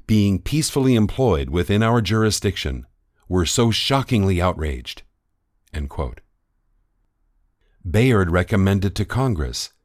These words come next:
that compensation be provided on that basis. In April eighteen eighty-six, Ambassador Jiang received a check from the U S government for one hundred seventy-four thousand dollars,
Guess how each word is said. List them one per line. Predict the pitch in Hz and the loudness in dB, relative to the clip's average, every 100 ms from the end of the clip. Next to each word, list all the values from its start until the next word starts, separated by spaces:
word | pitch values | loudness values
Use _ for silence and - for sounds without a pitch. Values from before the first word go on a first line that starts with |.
| _ _ - | _ _ -6
that | 82 | -6
compensation | - 104 110 120 104 117 107 101 82 | 0 0 2 0 2 0 0 0 0
be | 90 | 0
provided | - 87 95 107 82 69 67 _ - | 0 0 2 0 0 -4 -8 _ -6
on | 85 80 | -2 0
that | 90 87 | 0 0
basis. | 85 78 - 60 - - _ _ _ _ _ _ _ _ _ _ _ _ _ _ _ - | -2 -4 -6 -8 -8 -10 _ _ _ _ _ _ _ _ _ _ _ _ _ _ _ -2
In | 110 98 | 2 4
April | 120 131 87 71 80 | 4 2 0 0 0
eighteen | 107 110 110 | -2 0 2
eighty-six, | 104 95 87 - 87 64 - - - _ _ _ - | 2 2 0 -2 -2 -4 -10 -12 -12 _ _ _ -4
Ambassador | 95 90 113 127 139 127 | 0 4 4 4 2 2
Jiang | 104 113 104 95 | 2 2 4 2
received | 90 - 127 110 | 2 2 0 0
a | 101 | -4
check | - 139 98 - | -2 -2 -2 -4
from | - 87 85 | -4 -2 0
the | |
U | 85 104 104 | 0 2 2
S | 98 | 0
government | 80 95 95 71 60 - - _ _ - | 0 0 0 -2 -6 -12 -20 _ _ -6
for | - 90 | 0 2
one | 82 123 131 | 4 2 2
hundred | 101 120 110 95 | 2 2 2 0
seventy-four | - 117 110 104 95 107 98 | 0 0 2 0 0 2 2
thousand | 92 95 90 82 82 | 2 0 0 0 -2
dollars, | 80 76 65 58 - | -2 -2 -6 -10 -14